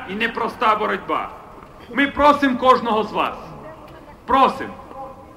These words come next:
Поговоріть зі своїми рід-, рідними, поговоріть зі своїми друзями, поговоріть на своїх роботах. Зверніться до кожного з тим, що великі звершення відбуваються не завдяки політикам.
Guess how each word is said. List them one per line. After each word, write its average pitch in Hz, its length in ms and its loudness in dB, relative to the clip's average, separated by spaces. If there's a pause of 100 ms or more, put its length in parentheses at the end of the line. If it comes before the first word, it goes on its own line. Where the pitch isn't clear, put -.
(120)
Поговоріть 240 500 0
зі - 40 -14
своїми 240 400 -4 (360)
рід-, 202 320 -2
рідними, 196 500 -4 (280)
поговоріть 220 460 0
зі - 60 -14
своїми 240 320 -4
друзями, 147 460 -2 (520)
поговоріть 262 500 0
на 240 120 -4
своїх 254 440 -2
роботах. 226 560 0 (1000)
Зверніться 294 760 6
до 247 200 0
кожного 240 640 2
з - 40 -6 (120)
тим, 185 220 0 (1160)
що 240 140 6
великі 233 560 4
звершення 185 720 -2 (920)
відбуваються 220 640 0
не 208 120 -4
завдяки 196 420 -2
політикам. 151 540 -8